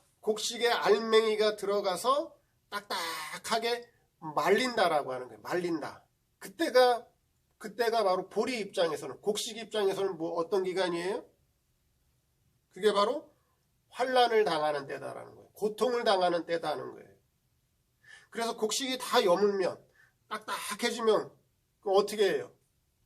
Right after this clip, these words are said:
농부가 낫을 들고 보리를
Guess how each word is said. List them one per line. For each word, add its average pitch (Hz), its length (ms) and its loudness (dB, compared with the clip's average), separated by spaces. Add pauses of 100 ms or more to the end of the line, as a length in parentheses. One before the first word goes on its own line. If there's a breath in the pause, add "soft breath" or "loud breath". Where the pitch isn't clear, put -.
(1600)
농부가 214 500 0 (100)
낫을 175 420 -2
들고 233 500 -8 (1080)
보리를 220 500 -2